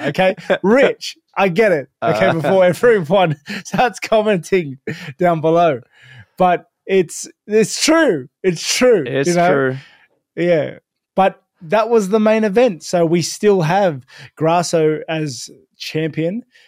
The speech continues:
Speaker 1: And
Speaker 2: Mm-hmm.
Speaker 1: I guess we're probably gonna see a, a third fight, a repeat.
Speaker 2: For sure.
Speaker 1: You know?
Speaker 2: For sure.
Speaker 1: A three-peat. <laughs>
Speaker 2: Yeah. And, and hopefully that, that gets sorted soon 'cause I'm very excited for that. But Rob, we've got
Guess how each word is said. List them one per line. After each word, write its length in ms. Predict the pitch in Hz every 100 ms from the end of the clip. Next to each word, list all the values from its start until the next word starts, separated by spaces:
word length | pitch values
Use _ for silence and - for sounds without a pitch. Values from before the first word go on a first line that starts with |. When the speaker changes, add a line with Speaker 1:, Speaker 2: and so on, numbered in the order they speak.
| _
Speaker 1:
And 260 | 127 143 143
Speaker 2:
Mm-hmm. 40 | 147
Speaker 1:
I 60 |
guess 480 | 131 160 202 208 -
we're 280 | 160 165 165 165 _
probably 440 | - 170 220 214 214
gonna 260 | 208 233
see 440 | 165 214 277 262 -
a, 220 | 170 170
a 160 | 170 160
third 380 | - 185 190 165
fight, 340 | 185 135 80 _
a 120 | 147
repeat. 320 | 147 190 -
Speaker 2:
For 100 | 127
sure. 240 | 110 101 110 _ -
Speaker 1:
You 80 | 123
know? 100 | 127
Speaker 2:
For 100 | 185
sure. 220 | - -
Speaker 1:
A 60 | 131
three-peat. 720 | - 170 220 - 139 - - _ _
<laughs> 320 | 220 - 156 -
Speaker 2:
Yeah. 280 | 175 233 - - -
And, 520 | - 143 147 143 143 147
and 160 | 135
hopefully 460 | 120 151 156 147 135
that, 320 | 127 123 113 127
that 180 | 120
gets 140 | 123 107
sorted 340 | 127 117 104
soon 500 | - 123 113 113 113
'cause 180 | - 110
I'm 180 | 110 110
very 260 | 113 107
excited 380 | 98 - 101 98
for 100 | 104
that. 260 | 101 98 -
But 160 | 110 113
Rob, 240 | 127 123
we've 180 | 117 113
got 340 | 147 131 -